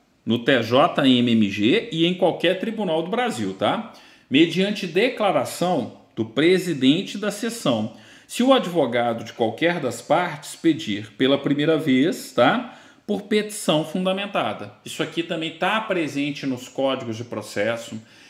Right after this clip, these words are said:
Existe a possibilidade, eu sou advogado da parte e eu peço ali, ó, pela primeira vez, em petição devidamente fundamentada, tá? O adiamento da sessão de julgamento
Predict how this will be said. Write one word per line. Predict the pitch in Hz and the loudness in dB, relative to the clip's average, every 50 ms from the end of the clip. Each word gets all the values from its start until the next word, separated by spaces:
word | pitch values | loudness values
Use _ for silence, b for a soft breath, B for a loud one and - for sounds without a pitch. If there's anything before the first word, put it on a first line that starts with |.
| B B B | B B B
Existe | 123 131 131 113 120 147 196 240 262 262 - - | 2 2 2 2 0 -4 -2 0 0 -2 -2 -2
a | 190 | -4
possibilidade, | 175 - 175 160 - - - 147 143 127 107 107 110 110 110 110 113 120 123 127 B B B B B B B | -2 -2 -4 -4 -4 -4 -4 -2 -2 0 0 2 2 2 0 -2 -4 -6 -6 -8 B B B B B B B
eu | 143 165 214 247 247 | 6 8 8 8 6
sou | 240 - - 214 190 175 | 4 2 -2 -2 0 0
advogado | 165 165 165 151 156 143 135 - 135 135 131 131 | 0 -2 -4 -4 -4 -4 -2 0 -2 -2 -2 -2
da | 123 127 120 | -4 -4 -4
parte | 123 - 107 104 101 110 120 120 - - 143 135 - - B B B B | -2 0 2 2 2 0 -2 -6 -6 -4 -4 -4 -6 -8 B B B B
e | B 123 135 | B 2 4
eu | 165 190 | 4 4
peço | 185 - - 160 160 175 196 202 190 - - - 143 | 4 0 2 4 6 6 6 4 0 -4 -4 -2 -2
ali, | 123 139 160 160 | 0 2 2 2
ó, | 123 113 104 98 104 - - _ _ _ _ _ _ - | 2 2 0 -2 -6 -12 -20 _ _ _ _ _ _ 0
pela | - 147 156 151 | 2 4 4 4
primeira | 156 - 151 139 156 190 208 190 131 | 2 2 2 2 4 4 4 4 4
vez, | 110 - 139 165 185 160 120 - - - - - b b b b b b b b | 4 4 4 4 4 2 0 -4 -8 -14 -16 -18 b b b b b b b b
em | - 131 131 | 4 6 6
petição | 131 135 160 180 180 180 - - - - 143 135 131 123 | 6 6 4 2 2 2 -4 -10 -4 2 4 4 4 4
devidamente | 120 135 131 120 120 160 208 220 226 170 139 135 135 135 135 - | 4 4 2 4 4 2 2 2 4 4 6 6 6 6 4 0
fundamentada, | - 131 123 123 120 113 104 104 104 107 151 180 180 170 131 107 107 104 - - _ | -4 -4 -2 0 0 0 -2 -2 0 2 2 2 2 0 -2 -6 -8 -10 -14 -16 _
tá? | - 110 117 143 185 208 208 B B B B B B B B | -2 2 2 2 2 0 -4 B B B B B B B B
O | 120 117 135 | 0 4 6
adiamento | 165 196 214 214 180 156 190 185 180 170 143 135 131 135 139 131 135 139 127 | 6 6 4 2 0 2 2 4 4 6 6 6 6 6 6 4 0 -4 -4
da | 131 131 | -4 -4
sessão | 131 - - 135 120 - - 127 123 120 | -4 -4 -6 -8 -6 -4 -2 -2 -2 -2
de | 120 117 | -2 -4
julgamento | 117 127 131 139 139 147 147 147 160 208 214 - - | -4 -2 0 2 2 2 2 0 0 -2 -4 -10 -16